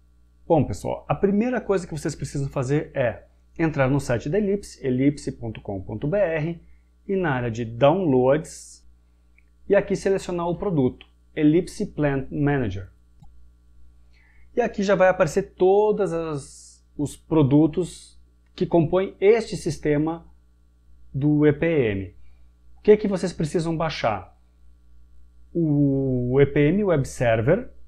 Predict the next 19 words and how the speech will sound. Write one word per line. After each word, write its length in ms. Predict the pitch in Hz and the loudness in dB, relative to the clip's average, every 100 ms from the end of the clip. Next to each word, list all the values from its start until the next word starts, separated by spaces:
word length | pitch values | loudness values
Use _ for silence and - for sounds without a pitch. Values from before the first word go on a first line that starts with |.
| - | -2
e 60 | |
o 100 | 147 | 2
E 60 | 147 | 4
P 140 | 143 | 4
M 180 | 135 127 | 2 2
Server, 580 | 127 - 120 135 214 277 - _ _ - _ - - - - - - - | 2 0 0 0 -2 -6 -14 _ _ -20 _ -20 -20 -20 -20 -20 -20 -4
o 240 | 208 208 | 2 6
E 60 | 180 | 6
P 220 | - 160 | 4 4
M 140 | 147 | 6
Studio, 640 | 143 - 143 139 170 311 - - - - - - - _ _ - - _ _ _ - _ _ | 4 2 4 4 4 -2 -6 -20 -20 -20 -20 -20 -20 _ _ -20 -20 _ _ _ -20 _ _
o 200 | 269 269 | -2 4
E 80 | 202 | 4
P 140 | - | 4
M 160 | 175 165 | 0 0
Admin 280 | 151 151 151 | 0 0 0
for 140 | 151 | 2
Microsoft 580 | 143 139 143 131 - - | 2 0 -2 -4 -4 -4
Excel, 500 | 170 - 208 247 - | -8 -6 -6 -6 -8